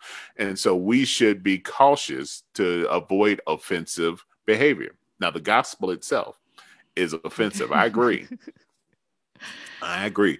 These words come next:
Speaker 1: But there's one, for, there's one,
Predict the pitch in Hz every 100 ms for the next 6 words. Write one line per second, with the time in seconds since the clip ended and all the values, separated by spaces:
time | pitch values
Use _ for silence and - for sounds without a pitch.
0 | - - - 82 98 98 98 90 90 95
1 | 98 98 64 - 95 - - - 87 85
2 | - 85 82 90 101 101